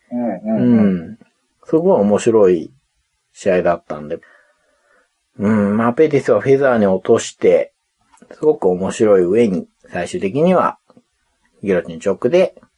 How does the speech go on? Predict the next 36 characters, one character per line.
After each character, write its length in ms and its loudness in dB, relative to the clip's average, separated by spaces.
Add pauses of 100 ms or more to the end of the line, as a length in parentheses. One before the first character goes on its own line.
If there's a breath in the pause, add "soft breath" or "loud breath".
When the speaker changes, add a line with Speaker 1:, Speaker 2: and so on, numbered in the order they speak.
(260)
Speaker 2:
勝 160 -6
っ 40 -20
て 60 -16
ま 140 -16
し 60 -20
た 100 -16
ね。 600 -4 (240)
Speaker 1:
そ 200 -2
う 20 0
で 60 -12
す 120 -14
ね。 260 -2 (240)
う 80 -10
ん。 40 -6
Speaker 2:
う 40 -10
ん。 200 -14
Speaker 1:
一 80 -6
本 220 0
勝 160 0
ち 60 0
で 100 4
き 100 -6
て 80 0
よ 80 2
か 120 2
っ 20 -6
た 60 -18
で 80 -20
す 160 -20
ね。 60 -8
Speaker 2:
う 40 -4
ん。 280 -8 (920)
は 240 -4
い。 140 -6 (460)
次 300 -4
が、 240 -2